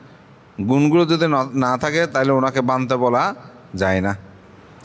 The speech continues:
কিছু গুণ বান্তেদের অবশ্যই কী হবে? থাকতে হবে। প্রথম দুইটা বাহ্যিক গুণ, মস্তক মন-, মুন্ড হতে হবে, অর্থাৎ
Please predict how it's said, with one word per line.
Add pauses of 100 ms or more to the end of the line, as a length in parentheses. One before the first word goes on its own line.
কিছু
গুণ
বান্তেদের
অবশ্যই
কী
হবে? (420)
থাকতে
হবে। (440)
প্রথম
দুইটা
বাহ্যিক
গুণ, (840)
মস্তক
মন-, (960)
মুন্ড (240)
হতে
হবে,
অর্থাৎ